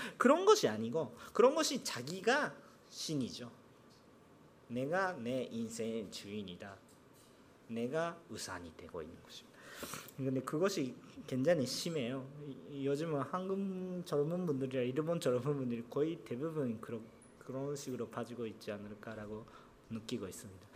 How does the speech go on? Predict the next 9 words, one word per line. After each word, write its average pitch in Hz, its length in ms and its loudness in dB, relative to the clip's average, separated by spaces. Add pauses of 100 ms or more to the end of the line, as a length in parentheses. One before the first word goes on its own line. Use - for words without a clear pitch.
(260)
또 196 80 8
한 226 180 8
사람한테 180 680 2
제가 151 240 4
전도하고 151 500 4
있을 123 240 -2
때 127 80 -4
그렇게 120 320 -2
말해요. 104 200 -8